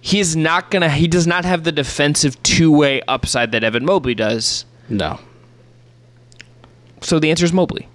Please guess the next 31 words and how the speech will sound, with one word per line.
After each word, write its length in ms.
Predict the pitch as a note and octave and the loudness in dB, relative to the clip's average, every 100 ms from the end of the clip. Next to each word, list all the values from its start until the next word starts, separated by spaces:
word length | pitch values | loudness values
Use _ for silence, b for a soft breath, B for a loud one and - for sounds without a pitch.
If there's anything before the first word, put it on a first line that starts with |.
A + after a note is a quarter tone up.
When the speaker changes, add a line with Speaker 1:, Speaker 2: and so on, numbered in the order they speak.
| _ _ - _ _ _ - | _ _ -20 _ _ _ -4
Speaker 2:
Yeah, 280 | A3+ B2+ - D#3 - | -2 0 -4 -12 -8
it's, 400 | D#3 D3+ - - | -2 -2 0 -2
in 240 | D#3 D3 | 0 2
terms 320 | C#3+ - A3 | 2 2 2
of, 80 | D#3 | 2
like, 180 | B2+ A2+ | 0 -2
long-term 720 | A2+ A#2+ C3+ C3 C3+ B2 A2+ | 0 2 2 0 0 0 0
upside, 520 | G2 G2+ - C3+ C3 | -2 -2 0 0 0
yes, 260 | B2 G#2+ - | 0 -2 0
it 80 | G#2 | 0
is 160 | G#2 | 0
Evan 180 | G#2 G2+ | -2 -2
Mobley, 280 | G2+ G2 - _ | -6 -6 -8 _
but 220 | E2+ F2 - _ _ _ _ - | -4 -4 -4 _ _ _ _ 0
you're 200 | E3 F#3+ | 4 4
on 80 | |
the 80 | F3+ | 2
same 240 | - C3+ A2 | 2 0 0
page. 320 | F#2+ F2 - | -2 -2 -4
Like, 100 | - | -4
what 180 | A#2+ - | -2 0
we 80 | C#3+ | 0
know 160 | C#3 | 0
right 200 | B2+ A#2+ | 2 0
now, 200 | A2+ G#2+ | 0 0
and 100 | G#2+ | 0
just, 100 | G2+ | -2
like, 160 | G2+ F#2 | -4 -4
in 140 | G#2+ | -8
terms 300 | G#2 G#2 G2 | -2 -2 0
of 240 | F#2+ F#2 | 0 -2